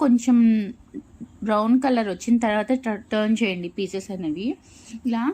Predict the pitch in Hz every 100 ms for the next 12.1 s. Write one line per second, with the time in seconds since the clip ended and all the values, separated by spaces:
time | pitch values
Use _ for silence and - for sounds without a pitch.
0 | - _ - - - - - - - 254
1 | 247 254 254 254 240 226 214 208 247 214
2 | 208 214 214 214 226 226 208 202 214 220
3 | 220 - 202 185 185 381 - _ _ 202
4 | 208 202 208 202 196 196 247 - - -
5 | 226 233 233 269 262 233 - 254 240 233
6 | - 208 190 190 202 359 480 - 220 208
7 | 208 214 - 233 226 226 190 - 202 196
8 | 196 427 554 - - - - - - -
9 | 233 220 220 - 214 190 175 165 196 359
10 | - _ - _ - - - 240 240 -
11 | - 262 262 247 254 262 311 262 240 247
12 | 233